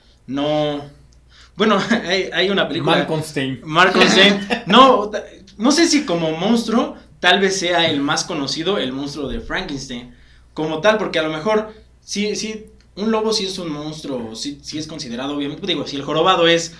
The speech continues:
Speaker 1: considerado un monstruo, o era.
Speaker 2: Eh, pues el otro es un perro.
Speaker 1: Ajá, pues sí, es un perro, grandote, pero es un perro. Pero como tal, siento que el concepto de monstruo, sí nos imaginamos al monstruo de Frankenstein, digo, su nombre es Monstruo de Frankenstein.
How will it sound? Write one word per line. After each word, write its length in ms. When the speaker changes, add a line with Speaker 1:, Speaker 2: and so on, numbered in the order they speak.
Speaker 1:
considerado 600
un 60
monstruo, 600
o 140
era. 420
Speaker 2:
Eh, 120
pues 120
el 80
otro 180
es 80
un 140
perro. 320
Speaker 1:
Ajá, 320
pues 140
sí, 160
es 80
un 140
perro, 280
grandote, 440
pero 380
es 140
un 140
perro. 300
Pero 220
como 220
tal, 160
siento 260
que 140
el 100
concepto 380
de 80
monstruo, 680
sí 180
nos 200
imaginamos 520
al 100
monstruo 300
de 80
Frankenstein, 440
digo, 180
su 100
nombre 300
es 80
Monstruo 400
de 80
Frankenstein. 680